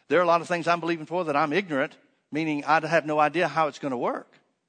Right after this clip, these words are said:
But I've got a clear picture of the fact that it will work because the Bible says so. So faith doesn't mean you know everything, but faith is never blind. Because faith always has the foundation of, "Here's what the Word says belongs to me.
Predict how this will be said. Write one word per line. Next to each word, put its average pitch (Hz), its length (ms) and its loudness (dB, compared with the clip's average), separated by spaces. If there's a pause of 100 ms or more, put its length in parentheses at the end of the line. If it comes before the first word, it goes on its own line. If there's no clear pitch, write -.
(920)
But 127 100 0
I've 180 140 2
got 170 120 2
a 143 60 -2
clear 170 240 -4
picture 170 400 -2
of 143 160 2
the 131 80 -10
fact 170 300 0
that 143 100 -6
it 123 80 -4
will 202 240 -4
work 156 240 -2
because 151 260 -2
the 135 80 -10
Bible 135 280 0
says 214 240 -6
so. - 180 -16 (1500)
So 180 180 -2
faith 233 240 0
doesn't 185 160 2
mean 175 180 -4
you 135 60 -2
know 226 200 0
everything, 139 380 -2
but 139 120 -6
faith 269 260 -4
is 143 100 -8
never 214 260 -4
blind. 117 540 -6 (960)
Because 170 280 0
faith 185 260 -2
always 208 320 2
has 175 220 0
the 160 100 -6
foundation 170 540 0
of, 135 80 -8
"Here's 254 320 -6
what 180 140 -6
the 165 60 -8
Word 208 240 -4
says 165 240 -2
belongs 175 420 -2
to 127 120 -12
me. 98 220 -12